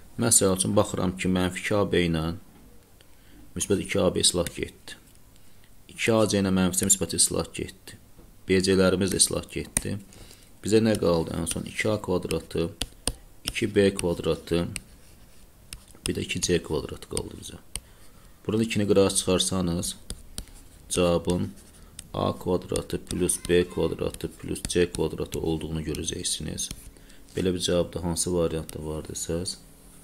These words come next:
A variantında belə bir cavabımız vardı. On altıncı sualdır. Keçək növbəti sualımız iyirmi beş.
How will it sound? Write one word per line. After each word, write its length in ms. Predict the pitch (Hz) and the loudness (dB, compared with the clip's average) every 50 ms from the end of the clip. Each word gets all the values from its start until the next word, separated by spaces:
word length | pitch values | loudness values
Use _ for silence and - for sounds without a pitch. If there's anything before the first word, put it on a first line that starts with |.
| - - | -12 -8
A 160 | 90 82 80 | -6 -4 -2
variantında 540 | 80 78 76 73 - - 78 78 - - 87 | -2 -2 -2 -4 -6 -8 -8 -10 -10 -10 -8
belə 100 | 85 80 | -8 -6
bir 60 | 80 | -6
cavabımız 500 | - - 80 - - - - - - - | -6 -6 -6 -6 -6 -8 -8 -10 -8 -8
vardı. 300 | - 50 - - - - - - - - - - - - - - - - - - - - | -8 -8 -8 -10 -12 -16 -18 -18 -20 -20 -20 -20 -20 -18 -18 -18 -18 -18 -18 -16 -8 -4
On 120 | 87 82 | -2 -2
altıncı 480 | 78 78 76 - - - 80 - - - | -2 -2 -4 -6 -10 -10 -8 -8 -8 -8
sualdır. 460 | - - - 50 - - - - - - - - - - - - - - - - - - - - - - - - - - - - - - - - - | -8 -6 -6 -6 -6 -6 -8 -10 -16 -18 -20 -20 -20 -20 -20 -20 -20 -20 -20 -20 -20 -20 -20 -20 -20 -20 -20 -20 -20 -20 -20 -20 -20 -20 -20 -18 -12
Keçək 360 | - - - - 107 101 98 | -10 -4 0 0 2 2 2
növbəti 320 | 98 95 90 92 90 - | 2 2 2 0 0 0
sualımız 460 | - - - 90 87 87 85 92 90 92 | 0 0 2 2 2 2 0 0 -2 -4
iyirmi 320 | 90 85 82 78 78 73 | -4 -2 -2 -2 -2 0
beş. 300 | 73 78 - - - - | -2 -2 -2 -4 -10 -8